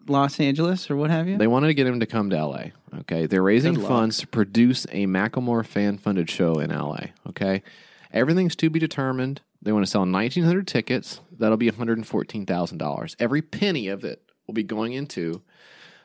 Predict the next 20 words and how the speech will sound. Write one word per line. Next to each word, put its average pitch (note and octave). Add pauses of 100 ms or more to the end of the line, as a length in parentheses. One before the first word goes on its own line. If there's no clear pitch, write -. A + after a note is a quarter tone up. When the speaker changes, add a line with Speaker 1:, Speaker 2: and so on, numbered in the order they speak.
Speaker 2:
the -
project. G#2+
So G#2
October D3+
first C3+
is G2
the G2
last G#2+
day G#2+
they F#2+
have. F2+
They F#2+
wanna G2
raise G#2+
enough D3+
money. G2+
They G2
wanna F#2+
approach - (360)
Macklemore A2+